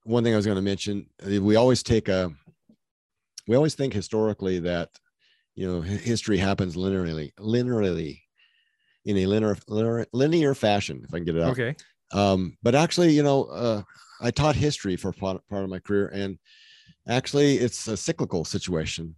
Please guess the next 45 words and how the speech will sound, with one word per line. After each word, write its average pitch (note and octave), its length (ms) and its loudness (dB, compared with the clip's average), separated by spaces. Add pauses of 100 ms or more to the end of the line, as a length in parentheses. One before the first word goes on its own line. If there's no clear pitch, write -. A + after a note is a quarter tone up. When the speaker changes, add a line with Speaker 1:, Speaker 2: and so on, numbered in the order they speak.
Speaker 1:
because, G2+ 960 0
uh, G2+ 340 -4 (100)
you B2+ 120 -4
know, A2+ 120 2
going D#3+ 360 2
back C#3+ 200 2
to A2+ 380 0
the A2 100 -2
ear-, B2 240 0 (140)
the G#2 120 -4
beginning G#2+ 300 2
of G2 60 -6
Christianity G2+ 840 -2 (380)
in F#2+ 60 -10
the F#2 100 0
Roman F#2+ 300 2
Empire, F2+ 540 -2 (400)
for B2+ 120 2
about C3+ 200 4
the B2 100 0
thr-, B2 240 -4
first C#3+ 340 -4
three B2 160 0
hundred A2+ 220 0
years, G#2+ 680 -4
uh, F#2+ 320 -2
they G2+ 140 2
were G#2 100 4
living G#2+ 220 2
in F#2+ 80 -2
a F#2 60 -2
real G2 320 0
sexualized, F2+ 920 -6 (160)
uh, F2+ 80 -8
society G2 640 2
there F#2 200 2
in F2 120 -2
Rome. G2 400 0 (460)
And G2 120 -2
then G2+ 240 0 (240)
they A2 160 2
had G#2+ 220 0
their F#2+ 180 0
effect, A#2 320 -2
because F#2+ 320 -6